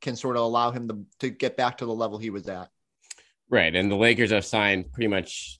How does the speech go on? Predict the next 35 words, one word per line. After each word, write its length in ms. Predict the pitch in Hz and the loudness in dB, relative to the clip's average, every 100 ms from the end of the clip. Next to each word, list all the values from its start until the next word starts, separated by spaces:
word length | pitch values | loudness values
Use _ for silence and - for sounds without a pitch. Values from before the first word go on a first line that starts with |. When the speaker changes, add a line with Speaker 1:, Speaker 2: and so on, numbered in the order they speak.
| _ _ | _ _
Speaker 2:
they've 160 | 113 101 | -2 -2
cornered 380 | - 131 117 90 | 2 4 4 4
the, 260 | 98 98 | 2 2
like, 440 | 90 85 85 - _ _ - | 2 2 2 -2 _ _ -2
maybe 280 | 101 107 | 2 4
they 120 | 107 98 | 4 4
have 200 | 101 - | 4 2
something 240 | 107 90 | -6 -2
left 260 | 95 90 95 | -2 -4 -2
veteran 340 | 90 98 98 | -2 0 0
market, 380 | 104 104 120 - _ _ | -2 -4 -6 -8 _ _
if 60 | _ _ _ | _ _ _
Speaker 1:
Yeah. 180 | - 117 | -6 -2
Speaker 2:
you 80 | 95 | 0
will, 180 | 98 92 | 2 2
and 100 | 90 | 2
that, 160 | 82 | 0
that's 200 | 76 90 | 0 -2
been 180 | - 92 | -2 -4
pretty 240 | - 117 98 | -2 -2 -2
much 160 | 85 | -2
their 100 | 87 | -4
bench. 300 | 82 87 90 | -2 -2 -2
And 280 | 85 82 78 - _ _ _ | -2 -2 -4 -8 _ _ _
the 100 | 113 | 4
answer 200 | 139 120 | 4 4
is 100 | 101 | 2
a 40 | |
lot 120 | 98 110 | 4 4
of 60 | |
those 180 | 110 107 | 4 2
guys 200 | 117 110 | 2 4
don't 140 | 131 | 6
have 120 | 180 156 | 6 4
enough 180 | 71 | 0